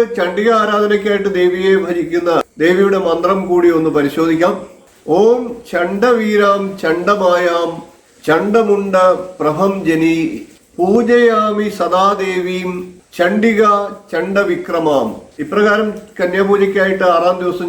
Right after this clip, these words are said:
ചണ്ഡികാദേവിയായിട്ട് സങ്കല്പിച്ചുകൊണ്ട് പൂജിക്കുമ്പോൾ ജപിക്കേണ്ട മന്ത്രത്തെയാണ് പറഞ്ഞത്. സാധാരണയായിട്ട് നവദുർഗാ ഭാവങ്ങളിൽ ജപിക്കേണ്ട മന്ത്രത്തെ ആദ്യം പറഞ്ഞു. കാർത്യായനി ഭാവത്തിലുള്ള ആ ദേവിയുടെ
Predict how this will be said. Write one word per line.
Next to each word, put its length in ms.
ചണ്ഡികാദേവിയായിട്ട് 960
സങ്കല്പിച്ചുകൊണ്ട് 680
പൂജിക്കുമ്പോൾ 540
ജപിക്കേണ്ട 500
മന്ത്രത്തെയാണ് 600
പറഞ്ഞത്. 380
സാധാരണയായിട്ട് 960
നവദുർഗാ 560
ഭാവങ്ങളിൽ 540
ജപിക്കേണ്ട 500
മന്ത്രത്തെ 460
ആദ്യം 260
പറഞ്ഞു. 300
കാർത്യായനി 500
ഭാവത്തിലുള്ള 500
ആ 20
ദേവിയുടെ 500